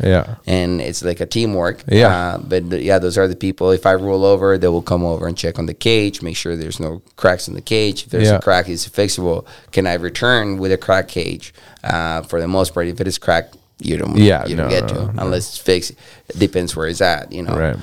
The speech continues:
Speaker 2: So it, it's, it's a lot of logistics, and sometimes, I mean, especially now that we're in a point series competition, we wanna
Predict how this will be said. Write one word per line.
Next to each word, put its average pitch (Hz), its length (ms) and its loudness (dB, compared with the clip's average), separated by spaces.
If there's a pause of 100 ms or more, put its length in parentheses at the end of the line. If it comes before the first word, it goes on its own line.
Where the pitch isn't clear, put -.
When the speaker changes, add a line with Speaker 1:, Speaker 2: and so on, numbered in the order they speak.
(220)
Speaker 2:
So 101 540 6
it, 117 220 4
it's, 120 320 0
it's 107 240 -4
a 117 40 -4
lot 127 180 2
of 143 60 0
logistics, 120 540 -2
and 104 80 -2
sometimes, 104 460 -2
I 104 40 0
mean, 104 420 -2
especially 98 480 -2
now 92 220 2
that 87 140 -4
we're 90 140 -2
in 92 80 -2
a 87 40 -4
point 87 260 -2
series 90 280 -4
competition, 90 720 -6 (420)
we 113 160 4
wanna 101 720 2